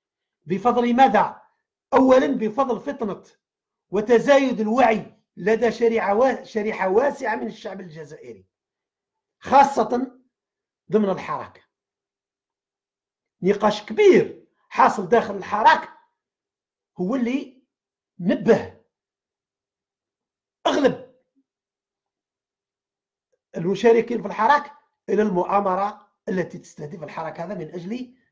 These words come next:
تحريفه عن مساره، وبالتالي فطنة شريحة واسعة رغم وجود أقلية ما زالت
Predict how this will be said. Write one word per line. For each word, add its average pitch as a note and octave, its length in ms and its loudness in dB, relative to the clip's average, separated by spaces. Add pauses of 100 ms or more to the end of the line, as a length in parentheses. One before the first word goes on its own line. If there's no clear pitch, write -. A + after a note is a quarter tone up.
(120)
تحريفه F3 380 -2
عن E3 140 -4
مساره، E3+ 500 -6 (260)
وبالتالي A3 800 4 (240)
فطنة B3+ 420 4 (720)
شريحة F#3+ 420 4
واسعة A3 760 4
رغم F#4 400 8
وجود D4+ 280 2
أقلية C#4 460 4
ما A#3 140 4
زالت - 520 4